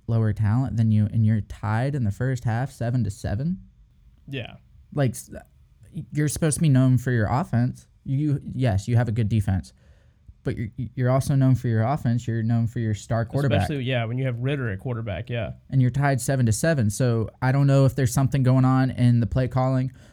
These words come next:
Speaker 1: or it, it's the players or what's happening. But when I saw that, I, I became instantly unsure of Cincinnati. And, you know, they do have a tough schedule this, this year because they decided that they were,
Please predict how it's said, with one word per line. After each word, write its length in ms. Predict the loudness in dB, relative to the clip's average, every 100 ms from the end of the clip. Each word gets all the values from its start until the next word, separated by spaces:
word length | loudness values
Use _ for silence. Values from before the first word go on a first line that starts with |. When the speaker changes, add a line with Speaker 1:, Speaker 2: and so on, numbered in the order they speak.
| -6
Speaker 1:
or 260 | 0 2
it, 320 | 2 0 -2 -2
it's 160 | -6 -6
the 80 |
players 520 | -2 2 2 2 0 -4
or 400 | -4 -2 -2 -4 -8
what's 420 | -4 -2 -2 0
happening. 600 | 0 0 0 -2 -2 -4 -8 -20 -20 -2
But 380 | 2 4 2 -2 -12 -16 _ -8
when 300 | 0 4 4
I 180 | 4 2
saw 340 | 0 0 2
that, 220 | 2 2 2
I, 360 | 0 2 0 0
I 200 | 0 0
became 760 | 0 2 2 4 4 2 -2 -8 -16 -4
instantly 1120 | 0 0 0 -2 0 2 2 2 0 -2 -4 _ _ _ _ _ _ _
unsure 460 | 0 0 0 -4 -4
of 80 | -4
Cincinnati. 600 | -4 -4 -2 -2 -2 -2
And, 100 | 0
you 80 | 2
know, 120 | 2
they 140 | 0 0
do 200 | 2 2
have 200 | 2 0
a 60 |
tough 520 | -6 -8 -2 -2 -2 -8
schedule 420 | -8 -4 -2 0
this, 320 | 0 -2 -8 -10
this 280 | -6 -6 -4
year 200 | -2 -2
because 520 | -4 -4 -2 -2 -4 -8 -20 -20 _
they 160 | -2 0
decided 480 | 0 -2 0 0 -2
that 140 | -2
they 100 | -2
were, 240 | -2 -4